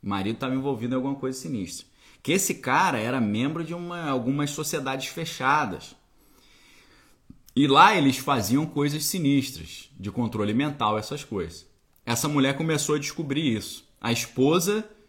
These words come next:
de um coronel do exército americano. Tem um depoimento dela na internet, ela falando. Ok? E o que que ela disse? Que ela descobriu essa parada e ela começou a confrontar o marido.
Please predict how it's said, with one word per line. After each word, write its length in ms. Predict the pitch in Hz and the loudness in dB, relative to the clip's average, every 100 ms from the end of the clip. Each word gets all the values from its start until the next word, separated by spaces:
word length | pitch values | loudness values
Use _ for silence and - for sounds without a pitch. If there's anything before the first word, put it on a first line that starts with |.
| _ | _
de 140 | 95 | -2
um 120 | 123 135 | 0 0
coronel 440 | 135 131 117 113 | 0 0 0 -2
do 80 | 123 | -4
exército 340 | 113 117 117 | -4 -6 -6
americano. 480 | 123 127 139 92 82 - | -4 -4 -6 -6 -8 -4
Tem 140 | 156 | -2
um 60 | 165 | 2
depoimento 680 | 180 185 185 190 165 185 254 | 2 2 0 0 -2 -4 -4
dela 300 | 170 151 117 | -2 0 0
na 100 | 107 | -4
internet, 560 | 104 90 85 80 - - | -6 -6 -6 -10 -16 -18
ela 260 | - 78 80 | -12 -8 -6
falando. 380 | 110 143 95 82 _ _ _ _ _ _ _ _ _ _ _ _ - | -4 -4 -6 -10 _ _ _ _ _ _ _ _ _ _ _ _ -12
Ok? 580 | 80 95 107 143 - _ _ _ _ _ _ _ _ _ _ _ _ _ _ _ _ _ _ _ _ - | -10 -4 -4 -6 -14 _ _ _ _ _ _ _ _ _ _ _ _ _ _ _ _ _ _ _ _ -2
E 100 | 170 | -2
o 40 | |
que 160 | 175 208 | 0 0
que 60 | |
ela 160 | 214 196 | 2 2
disse? 500 | 127 113 90 - - _ _ _ | 2 0 -2 -6 -12 _ _ _
Que 120 | - 120 | -2 2
ela 180 | 113 | 4
descobriu 640 | 127 131 - 226 143 123 156 | 2 0 -2 -4 2 2 4
essa 180 | 139 123 | 0 -4
parada 600 | 127 95 90 110 151 226 _ _ _ _ _ _ _ | -2 -2 -2 -4 -6 -12 _ _ _ _ _ _ _
e 100 | 107 | -2
ela 120 | 120 127 | 0 0
começou 440 | 135 147 139 147 | -2 -2 -2 -4
a 40 | |
confrontar 520 | 143 151 - 160 147 147 | -4 -8 -6 -4 -2 -2
o 60 | |
marido. 400 | 160 139 123 98 | -2 -2 -2 -4